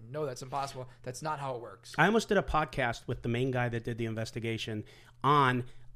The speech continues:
Speaker 2: uh, what our P R guy, won't say his name, put together ev-, like, I forget where it is, but, like, all these comments that Berkey made, and our guy's like, "N-, not possible, not possible. That's not true. That doesn't work that way." And I almost did a podcast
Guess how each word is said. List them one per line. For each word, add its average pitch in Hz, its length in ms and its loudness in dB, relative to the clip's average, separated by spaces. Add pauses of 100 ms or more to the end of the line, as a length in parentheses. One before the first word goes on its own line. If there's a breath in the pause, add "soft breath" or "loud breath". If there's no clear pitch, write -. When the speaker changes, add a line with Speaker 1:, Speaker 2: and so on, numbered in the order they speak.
(160)
Speaker 2:
uh, 110 380 -6
what 147 220 -6
our 185 140 4
P 190 220 -4
R 151 160 2
guy, 156 180 -2
won't 143 220 0
say 139 140 -4
his 117 120 -4
name, 127 320 -2 (300 soft breath)
put - 180 -2
together 131 480 -2 (300)
ev-, 147 220 -4 (120)
like, - 220 -10 (120)
I - 60 -6 (120)
forget 147 300 -4
where 123 140 -2
it 113 60 -2
is, 107 140 -2
but, - 180 -8
like, 110 160 -8
all 151 120 0
these 175 140 -2
comments 143 400 -6
that 135 100 -10
Berkey 139 240 -8
made, 127 280 -4 (320 soft breath)
and 135 220 2 (100)
our 147 160 4
guy's 139 280 0
like, 117 320 -4
"N-, 127 200 -8
not 143 240 0
possible, 123 360 -4
not 120 220 -4
possible. 113 320 -6
That's 123 240 -4
not 165 160 0
true. 135 220 -2
That 117 100 -4
doesn't 147 220 0
work 151 160 0
that 117 160 -2
way." 120 180 0
And 123 100 -2
I 127 80 0
almost 208 220 0
did 247 80 -6
a 233 60 2
podcast 170 520 -2